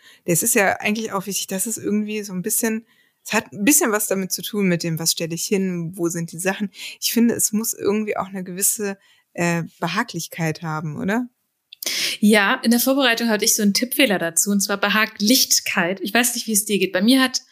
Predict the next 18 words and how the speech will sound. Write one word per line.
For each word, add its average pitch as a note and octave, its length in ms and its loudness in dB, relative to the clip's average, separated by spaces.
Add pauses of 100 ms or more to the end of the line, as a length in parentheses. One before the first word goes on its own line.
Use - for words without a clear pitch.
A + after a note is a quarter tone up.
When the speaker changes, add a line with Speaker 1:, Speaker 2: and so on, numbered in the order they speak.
(180)
Speaker 2:
Behaglichkeit G#3 920 2
wirklich G#3 280 0
viel A#3 120 4
mit G#3+ 180 4
Licht G3+ 240 4
zu F#3+ 140 2
tun. F#3 340 0 (500)
Und A3+ 120 6
ich A#3+ 80 6
hab C4+ 120 2
mal A#3 120 6
so F#3 60 6
Speaker 1:
Okay. G#3+ 60 2
Speaker 2:
überlegt, G3 380 2
ich B3 120 0
hab C#4 120 2
total A3+ 400 2
viele A#3+ 320 2